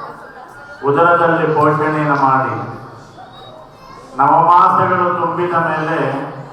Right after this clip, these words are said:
ಭೂಮಿಗೆ ಸ್ಪರ್ಶವನ್ನು ಮಾಡಿದ ದಿನದಿಂದ ಸಾಕಷ್ಟು ಕನಸುಗಳನ್ನ ಇಟ್ಕೊಂಡು ಇವತ್ತು ತಂದೆ ತಾಯಿಗಳು ನಿಮ್ಮ ತೊಡೆಯ ಮೇಲೆ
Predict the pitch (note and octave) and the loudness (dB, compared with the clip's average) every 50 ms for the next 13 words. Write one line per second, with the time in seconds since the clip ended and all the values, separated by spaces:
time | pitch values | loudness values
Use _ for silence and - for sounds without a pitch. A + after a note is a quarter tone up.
0 | - - - - - - - - - - - - - - - - - - - - | -18 -20 -20 -20 -20 -20 -20 -20 -20 -20 -20 -20 -20 -20 -20 -20 -20 -20 -20 -20
1 | - - - - - - - - F#3 F#3 F3+ F3+ F3+ F3 D#3+ - - - D3+ D3 | -20 -16 -6 0 2 4 4 4 2 0 0 0 0 -2 -2 -2 -2 0 0 0
2 | D3+ - - F3 F3 E3+ E3 E3 D#3+ - - - - - D#3 D#3 D3+ D#3+ D#3 C#3+ | 0 0 0 2 2 2 2 2 0 0 2 2 4 4 4 2 2 0 2 2
3 | - - - - - - - - - - C#3 C#3+ D#3 D#3+ E3 F3 - F3 F3+ - | 2 2 0 -2 -6 -8 -10 -12 -12 -10 -6 -4 -2 0 0 -2 -2 -4 -4 0
4 | - - - - - - - - - - - - - - - - - - - - | 2 2 2 2 0 0 -4 -6 -8 -10 -12 -14 -16 -16 -18 -20 -20 -20 -20 -20
5 | - - - - - - - - - - - - - - - - - - - - | -20 -20 -20 -20 -20 -20 -20 -18 -20 -20 -20 -20 -20 -18 -18 -18 -18 -18 -6 0
6 | C#3+ - - - - - F3+ - - - - G#3 - - E3+ E3+ E3 E3 E3 E3+ | 2 2 2 2 2 0 0 -2 -4 -2 -2 -2 0 2 2 0 0 0 -2 -2
7 | E3 E3 E3 D#3+ D#3+ D#3 D3+ D3 C#3+ C#3+ D3 D3 D3+ D3+ D3+ C#3+ C#3+ D3 C#3+ C#3 | 0 0 0 0 0 0 -2 -2 -2 -4 -2 0 0 0 2 2 2 2 0 0
8 | C3+ C3+ C#3 C#3+ C#3+ C#3 C3 B2+ - - D#3 D3+ D3+ D3+ C#3+ C#3+ C#3 C3+ C3+ C3 | 0 -2 -2 -2 -2 0 0 -2 -2 -2 -2 -2 -2 -2 -2 -2 -2 0 0 0
9 | C3 C3 B2+ B2+ B2+ B2+ B2+ B2+ B2 A#2+ A#2+ B2 A#2+ B2+ D3 C#3+ D3 C#3+ C#3+ C3+ | 0 0 -2 -2 -4 -4 -2 -2 -2 -2 -2 -2 -2 0 0 0 0 0 -2 -2
10 | C3 C#3 D3+ D#3+ D#3+ C#3+ A#2+ A2 - - - - | -4 -4 -2 -2 -2 -2 -2 -2 -4 -8 -10 -12